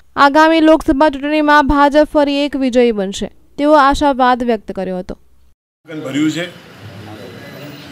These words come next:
Speaker 2: દેશના પ્રધાનમંત્રી માનનીય મોદી સાહેબનો આભાર વ્યક્ત કરું છું. રાષ્ટ્રીય અમારા અધ્યક્ષ માનનીય અમિતભાઈ શાહ સાહેબનો પણ ખૂબ આભાર વ્યક્ત કરું છું.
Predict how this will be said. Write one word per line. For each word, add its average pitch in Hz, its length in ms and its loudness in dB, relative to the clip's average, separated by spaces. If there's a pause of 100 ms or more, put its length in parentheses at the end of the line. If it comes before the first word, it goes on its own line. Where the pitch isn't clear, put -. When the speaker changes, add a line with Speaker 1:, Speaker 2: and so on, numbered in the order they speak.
(1160)
Speaker 2:
દેશના 151 380 -6
પ્રધાનમંત્રી 147 640 -6
માનનીય 139 240 -6
મોદી 135 260 -8
સાહેબનો 139 260 -8
આભાર 131 280 -6
વ્યક્ત 135 220 -12
કરું 135 260 -10
છું. 156 160 -10 (1160)
રાષ્ટ્રીય 127 400 -6
અમારા 139 240 -4
અધ્યક્ષ 147 380 -8
માનનીય 135 260 -8
અમિતભાઈ 135 320 -10
શાહ 131 180 -6
સાહેબનો - 1900 -16
પણ 147 240 -8
ખૂબ 147 200 -10
આભાર 131 300 -2
વ્યક્ત 143 200 -10
કરું 143 260 -8
છું. 151 160 -12